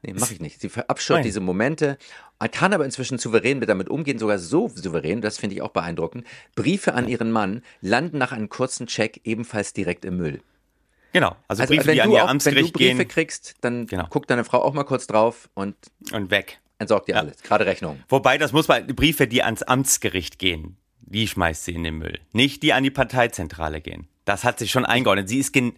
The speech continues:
Speaker 2: sie ist nur
Speaker 1: Ah, okay.
Speaker 2: genervt davon, wenn Briefe ankommen, die sozusagen an sie adressiert sind, aber
Speaker 1: Ja.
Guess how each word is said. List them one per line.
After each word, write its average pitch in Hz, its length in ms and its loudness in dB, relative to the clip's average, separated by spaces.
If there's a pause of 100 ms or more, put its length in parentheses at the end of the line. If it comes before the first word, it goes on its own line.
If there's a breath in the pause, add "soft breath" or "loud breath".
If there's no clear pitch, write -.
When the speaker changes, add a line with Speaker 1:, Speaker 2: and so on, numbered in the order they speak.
(320 soft breath)
Speaker 2:
sie 143 100 2
ist 165 140 0
nur 180 100 4
Speaker 1:
Ah, 196 40 6
okay. 170 100 6
Speaker 2:
genervt 147 340 2
davon, 123 320 2
wenn 120 140 2
Briefe 160 320 0
ankommen, 139 340 0
die 120 80 0
sozusagen 117 400 0
an 120 140 0
sie 120 240 0
adressiert 139 560 2
sind, 123 160 0
aber 110 360 4
Speaker 1:
Ja. 98 160 -4